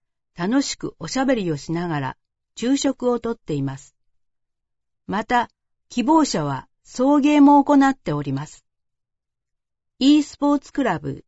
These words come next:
第二週目と第四週目の木曜日の午後に開催されます。ボーリングや太鼓の達人などのコンピューターゲームを予定しています。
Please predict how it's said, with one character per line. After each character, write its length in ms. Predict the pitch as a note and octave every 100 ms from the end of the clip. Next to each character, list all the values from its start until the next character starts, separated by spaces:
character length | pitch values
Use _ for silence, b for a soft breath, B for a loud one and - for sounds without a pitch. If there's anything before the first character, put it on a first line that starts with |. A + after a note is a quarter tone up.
| _ _ _ _ _ _ _ _ _
第 320 | E3+ C4 C4+
二 160 | G3 F3
週 280 | - C4 C4
目 160 | B3+
と 320 | A#3+ D3+ C#3 _ _ _ _ -
第 380 | A3+ C#4+ F#3+ E3+
四 200 | A#3 C#4
週 280 | - C#4
目 140 | C4+ B3+
の 260 | D#3 - _ -
木 320 | F3 E3+ C#4+
曜 240 | D4+ D4+ G#3
日 80 |
の 160 | D#3 D3
午 100 | G#3+
後 120 | B3
に 140 | F3+ D3
開 200 | D#3+ D#3+
催 280 | D#3 D#3+
さ 180 | D3 D#3
れ 100 | D3
ま 160 | C#3+ C#3+
す。 160 | _ _ _ _ _ _ _ _ _ _ _
ボ 240 | E3 A3+ A#3+
ー 20 |
リ 160 | B3
ン 100 | B3
グ 100 | A3+
や 260 | A3 G#3 G3 - _ _ _ _
太 180 | G3 B3+
鼓 200 | - C#4+
の 180 | C#4 C4+
達 400 | - G#3+ B3+ A3+
人 300 | B3 A#3+ -
な 160 | G3 A3
ど 120 | F#3+
の 240 | D3 C#3+ - _ _ _ _
コ 180 | A3 C#4
ン 80 |
ピ 140 | C#4 D4+
ュ 40 |
ー 20 | D4
タ 120 | D4
ー 120 | C#4+
ゲ 160 | C#4 C4+
ー 40 |
ム 140 | F3+
を 80 | C#3+
予 140 | C#3 C#3
定 260 | F3 E3
し 80 | -
て 120 | -
い 100 | D3+
ま 160 | D3+ D3+
す。 160 | _